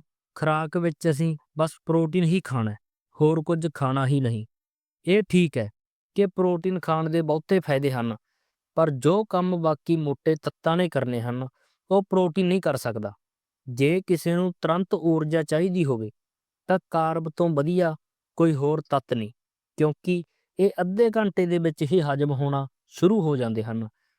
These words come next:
ਜ਼ਿਆਦਾਤਰ ਖਿਡਾਰੀ ਮੈਦਾਨ ਵਿੱਚ ਜਾਣ ਤੋਂ ਪਹਿਲਾਂ ਕਾਰਬ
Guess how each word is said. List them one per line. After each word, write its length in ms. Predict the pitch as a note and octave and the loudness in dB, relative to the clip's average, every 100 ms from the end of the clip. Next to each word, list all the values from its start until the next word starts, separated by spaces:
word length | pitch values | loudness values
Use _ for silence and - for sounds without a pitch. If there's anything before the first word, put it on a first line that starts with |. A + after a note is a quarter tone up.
| _ - | _ -12
ਜ਼ਿਆਦਾਤਰ 600 | B2+ B2+ C3+ E3 F3 F3 | -2 0 2 0 0 -2
ਖਿਡਾਰੀ 500 | - E3 F3 D3+ D3+ - _ _ - | 0 0 0 0 -4 -8 _ _ -6
ਮੈਦਾਨ 420 | C3 C3 C#3+ D3 | -2 2 2 0
ਵਿੱਚ 280 | D#3+ E3 - | 0 -2 -2
ਜਾਣ 320 | D#3 C#3 C#3 | 0 0 0
ਤੋਂ 160 | C#3 D3+ | -2 -2
ਪਹਿਲਾਂ 400 | C#3+ B2+ D3 A2 - _ _ _ | 0 0 0 -4 -8 _ _ _
ਕਾਰਬ 440 | C#3+ C3+ C3 A#2+ | 0 2 0 -4